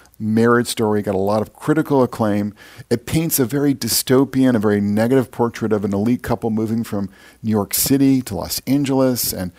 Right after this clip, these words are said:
having their marriage fall apart over what I would view as not really <laughs> important issues to divide a, a couple. Um, so it was just kind of painted a, you know, one more kind of negative portrait of American marriage. Now, the irony is that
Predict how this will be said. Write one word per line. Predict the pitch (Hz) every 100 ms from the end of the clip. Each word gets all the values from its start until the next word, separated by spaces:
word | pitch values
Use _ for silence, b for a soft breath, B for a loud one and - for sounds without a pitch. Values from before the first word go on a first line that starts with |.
| B B B B B -
having | 120 120
their | 113 98
marriage | 110 123 120
fall | - 104 80
apart | - - 147 151 139 135
over | 113 101 104
what | 95 92
I | 107
would | 107 98
view | 104 101
as | 98 85
not | 101 98 -
really | 101 95 87 -
<laughs> | 131 -
important | 113 - 117 101 104 B B B B B _ -
issues | 113 - 107 95 -
to | -
divide | 95 95 95 95
a, | 92 - 95
a |
couple. | - 104 - 98 B B B 117
Um, | 131
so | -
it | 165
was | 156
just | 208
kind | 202
of | 180
painted | 151 135 120 -
a, | 90
you | 131
know, |
one | 113 123 139
more | 131 120
kind | 117
of | 101
negative | 104 104 110 117 110 98 -
portrait | - 113 - 107 98
of | 95
American | 98 95 98 92 92
marriage. | 98 117 87 - B B B B
Now, | 135 123
the | 131 -
irony | 139 180 185 139 117
is | 113 117 113 110 -
that | 120 113